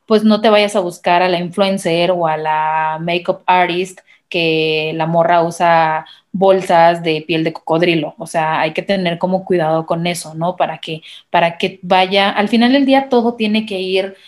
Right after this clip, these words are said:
alineado a la esencia, la filosofía y los valores de tu marca para que realmente, eh, ¿cómo se llama? Pues, eh, em, conectes, ¿no? Con la audiencia. O sea, yo antes,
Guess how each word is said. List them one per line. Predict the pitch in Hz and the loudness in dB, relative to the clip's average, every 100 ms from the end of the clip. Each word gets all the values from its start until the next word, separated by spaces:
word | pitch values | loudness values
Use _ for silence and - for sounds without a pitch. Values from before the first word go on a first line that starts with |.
| _ - | _ -2
alineado | 190 185 180 180 175 180 | 0 0 -2 0 0 0
a | 165 | 0
la | 170 170 | -2 -4
esencia, | 160 - 202 202 214 196 | -6 -4 -2 0 0 2
la | 190 | 2
filosofía | 170 180 170 170 170 - 202 202 180 185 | -2 -8 -10 -10 -14 -6 -2 2 2 2
y | |
los | 185 170 | 0 -4
valores | 165 160 165 180 180 | -6 -4 -2 -4 -2
de | 170 | -6
tu | - 156 | -6 -8
marca | 165 170 175 175 - 160 240 - - _ _ | -4 -2 -2 -4 -6 -4 -4 -8 -20 _ _
para | 185 170 | -2 -2
que | 180 | -4
realmente, | 165 170 175 185 202 202 214 208 196 165 208 226 - _ _ _ _ _ | -4 0 2 2 0 2 2 2 0 0 -2 -4 -12 _ _ _ _ _
eh, | 175 170 165 160 156 160 160 - | -6 -2 -2 -2 -6 -10 -16 -12
¿cómo | - 170 180 | -8 -6 -6
se | 190 | -2
llama? | 175 170 208 220 - _ | -2 -2 -4 -6 -16 _
Pues, | 190 165 - - _ _ _ _ - | 0 0 -4 -20 _ _ _ _ -8
eh, | 190 180 | -6 -6
em, | 175 170 - | -8 -10 -10
conectes, | - 202 208 208 - 151 180 | -2 2 2 0 -8 -10 -6
¿no? | 185 | -6
Con | 180 | -6
la | 160 | -4
audiencia. | 175 175 151 | -4 -6 -8
O | |
sea, | 151 | -10
yo | 151 170 175 175 156 - | -8 -4 -2 0 -2 -6
antes, | 160 165 175 175 | -8 -6 -6 -6